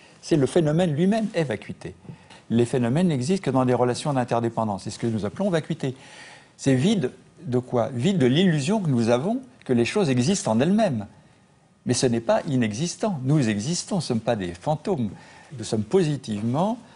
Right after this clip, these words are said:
un avec tout l'univers. Nous vivons cette interdépendance et c'est ça qu'on appelle vacuité. C'est une vacuité pleine.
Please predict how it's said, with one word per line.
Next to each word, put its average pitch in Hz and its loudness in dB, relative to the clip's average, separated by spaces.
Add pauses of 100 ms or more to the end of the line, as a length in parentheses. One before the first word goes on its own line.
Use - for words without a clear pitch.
(180)
un 175 2
avec 131 0
tout - -6
l'univers. 110 0 (320)
Nous 143 2
vivons 143 2
cette - -6
interdépendance 107 -4
et - -12
c'est 107 -8
ça 139 -2
qu'on 135 -2
appelle 123 0
vacuité. 156 -2
C'est - -8
une 113 0
vacuité 127 -2
pleine. 143 0